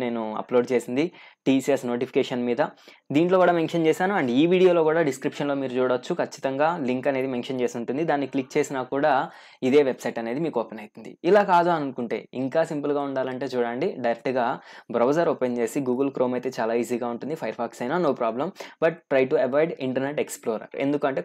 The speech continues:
కొంచెం స్లో ఉంటుంది కాబట్టి. ఇది ఇక్కడ మీరు టీసీఎస్ ఎన్క్యూటీ టూ థౌజండ్ ట్వంటీ వన్ అని చెప్పి ఎంటర్ చేశారంటే Google రిజల్ట్స్ మొత్తం వస్తాయండి. వీటిలో ఫస్ట్ వెబ్‌సైటే మీకు టీసీఎస్ నుంచి ఉంటుంది, దాన్ని క్లిక్ చేసినా కూడా అదే వెబ్‌సైట్‌కి వెళ్తారు. అయితే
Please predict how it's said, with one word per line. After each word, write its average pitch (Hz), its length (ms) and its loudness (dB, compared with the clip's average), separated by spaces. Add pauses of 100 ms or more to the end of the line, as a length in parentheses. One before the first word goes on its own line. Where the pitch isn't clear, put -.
కొంచెం 190 320 -2
స్లో 113 120 -2 (100)
ఉంటుంది 104 320 -10
కాబట్టి. 98 340 -10 (400)
ఇది 147 180 4
ఇక్కడ 202 180 2 (120)
మీరు 123 180 4 (280)
టీసీఎస్ 170 680 2 (220)
ఎన్క్యూటీ 156 580 0 (160)
టూ 139 140 -2
థౌజండ్ 139 320 -2
ట్వంటీ 127 320 -2
వన్ 123 160 0 (540)
అని 139 100 2
చెప్పి 139 200 2
ఎంటర్ 127 220 0
చేశారంటే 123 480 0 (600)
Google 190 340 8
రిజల్ట్స్ 143 340 2
మొత్తం 131 260 -2
వస్తాయండి. 127 380 -4
వీటిలో 135 240 0
ఫస్ట్ 131 280 -4
వెబ్‌సైటే 135 440 0
మీకు 131 180 -4 (100)
టీసీఎస్ 127 420 -2
నుంచి 113 220 -6
ఉంటుంది, 120 340 -2
దాన్ని 127 220 0
క్లిక్ 120 200 -4
చేసినా 123 240 -2 (120)
కూడా 135 180 2 (220)
అదే 113 180 -4
వెబ్‌సైట్‌కి - 380 -10
వెళ్తారు. 95 260 -8 (400)
అయితే 170 140 4